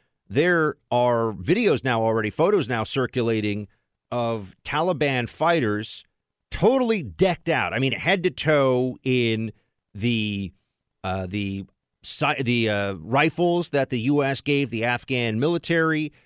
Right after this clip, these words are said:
Uh, some of them have very nice, expensive optics on them now. They've got American-made M fours. They've got acogs. They've got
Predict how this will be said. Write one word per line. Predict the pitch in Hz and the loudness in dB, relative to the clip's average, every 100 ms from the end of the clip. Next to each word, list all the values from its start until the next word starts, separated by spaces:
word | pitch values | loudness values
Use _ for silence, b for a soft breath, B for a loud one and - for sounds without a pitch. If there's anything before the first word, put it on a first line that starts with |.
| b b | b b
Uh, | 104 95 | -6 -4
some | 92 143 | -2 -2
of | 160 | 0
them | 131 | 0
have | 90 | 2
very | 110 175 156 110 | 2 2 2 0
nice, | 95 107 147 151 | 0 2 2 0
expensive | - - - 143 151 110 80 123 | -6 -6 0 0 0 -4 -4 -2
optics | 139 - 160 - | -2 -2 -4 -2
on | 165 151 | 0 0
them | 156 156 | 0 0
now. | 151 156 156 156 | 0 2 2 0
They've | 101 | -2
got | 104 | -2
American-made | 98 120 156 156 143 135 143 143 120 | 0 2 2 2 0 0 0 0 0
M | 139 147 | -2 -2
fours. | - 147 151 151 | -2 0 2 2
They've | 117 101 | 0 -2
got | 101 92 - | 0 -2 -2
acogs. | 147 156 - 151 151 151 147 101 | 0 0 2 2 4 2 0 -4
They've | 107 90 | -4 -2
got | 120 107 | -2 0